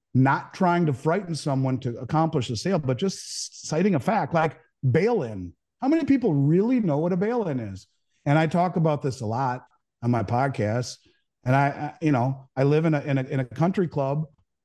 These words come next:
where there are some very successful people here. And I golf with some of these guys. And I ask them, "Do you know what a bail-in is?" And I mentioned this on several podcasts, maybe yours. I had lunch with three guys a few weeks ago,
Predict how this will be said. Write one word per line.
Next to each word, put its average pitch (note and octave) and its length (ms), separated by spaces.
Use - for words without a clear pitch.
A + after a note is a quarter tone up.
where D3 320
there D3 280
are F#3 60
some F3 180
very E3+ 240
successful D#3+ 540
people G3+ 320
here. C3 220
And C3+ 100
I F3 60
golf C#4 340
with D#3+ 120
some C#3+ 200
of C3 60
these B2 120
guys. A#2 280
And D3 80
I D#3 80
ask E3+ 300
them, B2 340
"Do B2 80
you B2 140
know C3 140
what C#3+ 140
a D3 40
bail-in D3 420
is?" A2 220
And B2 100
I B2+ 80
mentioned D3 400
this C#3+ 180
on B2 140
several C#3 300
podcasts, B2 500
maybe C3 240
yours. D3 400
I D#3 100
had F3 100
lunch F3+ 260
with D3 160
three E3+ 180
guys E3+ 300
a D3+ 80
few B2+ 220
weeks B2 260
ago, A#2 380